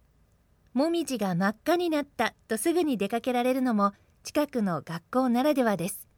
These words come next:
冬の公園もまた素晴らしく、美しい富士山や椿、梅などを楽しめます。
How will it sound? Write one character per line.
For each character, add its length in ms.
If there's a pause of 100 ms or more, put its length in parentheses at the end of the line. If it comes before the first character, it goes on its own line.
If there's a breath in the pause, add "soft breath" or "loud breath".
(1040)
冬 240
の 160
公 220
園 260
も 160 (140)
ま 140
た 180
素 140
晴 120
ら 120
し 120
く、 220 (260 soft breath)
美 360
し 220
い 40
富 120
士 100
山 260
や 140
椿、 540 (240)
梅 240
な 140
ど 140
を 0
楽 300
し 100
め 120
ま 140
す。 160